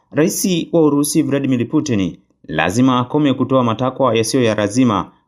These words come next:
ambayo yanaongeza muda wa vita. Madai ya Moscow ni pamoja na kukomesha kabisa msaada wa kijeshi kwa Ukraine. Zelensky pia alionya kwamba kuondoka kwa swala la wanachama wa nato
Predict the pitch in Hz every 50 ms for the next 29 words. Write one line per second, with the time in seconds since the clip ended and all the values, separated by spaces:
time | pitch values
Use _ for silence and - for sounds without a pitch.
0 | _ - 76 82 98 110 117 120 117 104 - 127 131 127 120 120 120 131 123 113
1 | 113 113 123 123 117 110 101 98 - - - 139 127 104 92 92 85 80 - 101
2 | 95 80 - - _ _ _ - 82 85 95 110 120 120 117 110 - - 131 120
3 | 120 117 113 110 - - 120 110 107 - - 123 113 123 120 120 113 110 107 104
4 | 95 98 92 - 104 101 110 117 110 - - 113 98 101 101 120 113 110 - 117
5 | 92 - - - _ _ - - 78 - 110 113 120 120 113 110 107 117 117 127
6 | 135 131 131 - 110 101 90 - - 165 147 123 101 - - 101 101 98 98 101
7 | 92 90 - - 123 143 170 185 185 - 180 - 165 180 180 175 160 156 156 -
8 | 147 139 135 139 151 151 131 123 - 135 143 147 139 131 117 95 82 - - 92
9 | 95 101 117 123 131 123 - 123 117 - - 135 135 127 120 117 117 104 123 123
10 | 120 120 117 117 113 117 - 143 143 139 139 127 117 - 127 120 123 127 120 110
11 | 101 - - 104 90 -